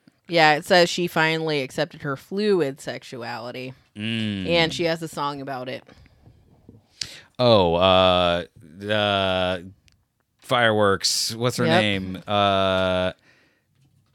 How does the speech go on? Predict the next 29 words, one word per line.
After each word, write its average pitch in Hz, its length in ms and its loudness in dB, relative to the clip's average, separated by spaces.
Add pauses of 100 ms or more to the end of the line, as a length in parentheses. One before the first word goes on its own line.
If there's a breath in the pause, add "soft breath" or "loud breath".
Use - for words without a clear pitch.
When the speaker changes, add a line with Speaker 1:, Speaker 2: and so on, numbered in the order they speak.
Speaker 1:
She 160 240 -14
kissed 190 320 -8
a 196 60 -4
girl 170 340 -4
Speaker 2:
and 156 80 -4
Speaker 1:
and 156 40 -8
Speaker 2:
she 120 120 -6
Speaker 1:
she 101 40 -2
Speaker 2:
liked 101 220 2
Speaker 1:
liked 156 200 -2
Speaker 2:
it. 90 180 0
Speaker 1:
it. - 120 -8 (380)
Speaker 2:
And 95 140 -14
cherry 90 300 -6
chapstick 82 520 -6
and 80 120 -10
whatever. 80 580 -6
Uh, 95 760 -2 (300)
God 127 280 -4
dang 90 260 -4
it. 90 220 -8 (400 loud breath)
She - 180 -14
dated 214 420 -2
what's-his-face? 107 880 -2
Uh, 120 680 0
Speaker 1:
Russell? 156 340 -4
Speaker 2:
Yes, 156 640 -2
Russell 139 300 -4
Brand. 101 560 -4